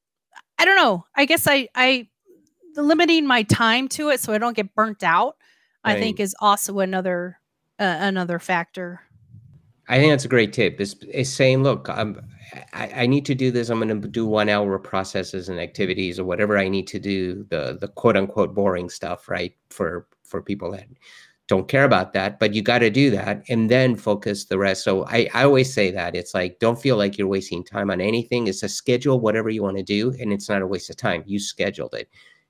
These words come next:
Speaker 2: If playing a video game is something you wanna do, don't just do it randomly. Go schedule playing a video game and then schedule work. So then you feel good because now you've done everything you wanted to do, right? So I'm a hundred percent with you on that. I think, you know,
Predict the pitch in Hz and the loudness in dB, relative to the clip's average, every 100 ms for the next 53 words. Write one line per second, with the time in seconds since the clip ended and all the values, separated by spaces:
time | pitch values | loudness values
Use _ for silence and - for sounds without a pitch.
0 | _ - - 131 127 117 135 117 101 87 | _ -16 2 6 6 6 4 4 2 -2
1 | 90 90 113 101 104 98 95 101 101 104 | -2 -2 -2 -2 0 0 0 -2 0 0
2 | 123 131 - 117 123 127 104 - 107 95 | 0 -2 0 2 2 -2 -6 -2 -2 -2
3 | 107 131 101 98 95 110 110 - - 117 | -2 -2 -2 -2 -2 0 0 -4 -4 -2
4 | 113 107 98 - 101 98 107 117 98 95 | 0 -2 -2 -2 0 0 0 0 0 -2
5 | 98 - 113 104 104 101 - 101 101 98 | -4 -6 -4 0 0 -2 -4 -2 0 -2
6 | 90 90 - - _ _ _ - 113 117 | -2 -4 -6 -12 _ _ _ -4 0 2
7 | 120 123 110 98 80 58 - - 104 90 | 2 2 0 0 -6 -8 -14 -8 -6 -2
8 | 101 104 104 104 101 92 95 90 101 98 | 0 0 0 -4 -2 -2 -2 -4 -4 -2
9 | 87 76 - - - 60 69 85 92 - | -2 -4 -8 -14 -10 -6 -4 -4 -6 0
10 | 113 95 107 107 107 113 98 - - - | 2 4 4 2 0 0 -2 -6 -8 -8
11 | 78 98 - - 69 - - _ _ _ | -8 -10 -10 -8 -8 -10 -14 _ _ _
12 | _ - 101 98 98 - - 113 95 85 | _ -10 -6 -2 -2 -2 -8 -2 -2 -2